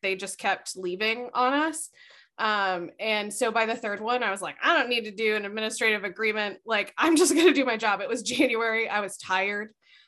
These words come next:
Like, we had just, we had been in person a full semester.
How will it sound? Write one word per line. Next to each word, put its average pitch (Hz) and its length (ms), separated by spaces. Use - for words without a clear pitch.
Like, 233 140
we 233 80
had 214 160
just, 226 400
we 208 260
had 226 240
been 220 300
in 247 180
person 226 420
a 202 60
full 214 220
semester. 233 760